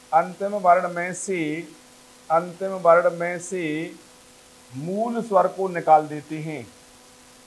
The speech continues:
मूल स्वर को, मूल स्वर को निकाल कर, निकाल कर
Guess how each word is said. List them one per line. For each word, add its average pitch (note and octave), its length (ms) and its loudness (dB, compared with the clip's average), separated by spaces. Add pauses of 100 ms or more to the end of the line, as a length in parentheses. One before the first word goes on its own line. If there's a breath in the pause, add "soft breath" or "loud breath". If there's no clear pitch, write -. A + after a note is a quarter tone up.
(160)
मूल F#3+ 440 -4
स्वर F3 300 2
को, E3+ 480 -2 (1120)
मूल F3+ 400 -6
स्वर F3 360 2
को F3 480 -4 (1500)
निकाल E3 540 6
कर, F#3 220 4 (2000)
निकाल D#3 520 2
कर F3+ 220 2